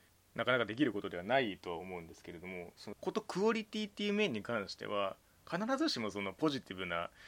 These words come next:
響きだけでは終わらないようなところもあって、やれることっていうのは必ず限界があるんで、なんかそういうその、一人でやるっていうことのその、不安要素みたいなものを確実にこう、ひっくり返してくれる、その、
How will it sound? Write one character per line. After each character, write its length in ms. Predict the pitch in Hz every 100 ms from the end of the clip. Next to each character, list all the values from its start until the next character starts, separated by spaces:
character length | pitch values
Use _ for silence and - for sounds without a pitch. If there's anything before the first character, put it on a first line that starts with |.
| - -
響 340 | - 117 117
き 140 | - 120
だ 120 | 110
け 420 | 110 123 120 120
で 100 | 104
は 80 | 92
終 240 | 87 98
わ 80 | 104
ら 120 | 107
な 120 | 110 110
い 80 |
よ 100 | 113
う 20 | 98
な 80 | 85
と 100 | 90
こ 120 | 90
ろ 80 | 87
も 140 | 87
あ 40 |
っ 40 | 87 _
て、 220 | - 85 - _ _ _ _ -
や 140 | 110
れ 100 | 131
る 80 | 175
こ 80 | 170
と 80 | 165
っ 40 |
て 120 | -
い 20 | 82
う 40 |
の 40 |
は 60 | - - 104 101
必 100 | 98
ず 80 | 92
限 260 | 92 110 117
界 180 | 113 110
が 100 | 101
あ 60 |
る 140 | 87 - - -
ん 160 | 87 82
で、 300 | 85 85 - _ _ - -
な 60 | 196
ん 20 |
か 60 |
そ 140 | - 202
う 60 |
い 60 | 214
う 40 |
そ 120 | 208 196
の、 200 | 185 - -
一 180 | - 226
人 120 | 147
で 100 | 92
や 120 | 98
る 140 | 107
っ 20 | 110
て 240 | - 104
い 40 |
う 60 | 110
こ 120 | 117
と 80 | 107
の 240 | 101 95
そ 140 | 95 98
の、 320 | 98 98 101 _ _
不 160 | - 139
安 140 | 147
要 160 | 160 101
素 120 | -
み 120 | 87
た 80 | 90
い 40 | 85
な 80 |
も 80 | 87
の 100 | 95 - _ _ _ _
を 320 | 139 113 85 - _ _ - _ -
確 220 | 120 156
実 220 | 160 160
に 60 | 156
こ 180 | 147
う、 20 | 143
ひ 140 | -
っ 20 |
く 100 | -
り 80 | 156
返 140 | 170
し 40 | 160
て 80 | 95
く 80 |
れ 80 | 92
る、 160 | 90 90
そ 120 | 98
の、 280 | 98 98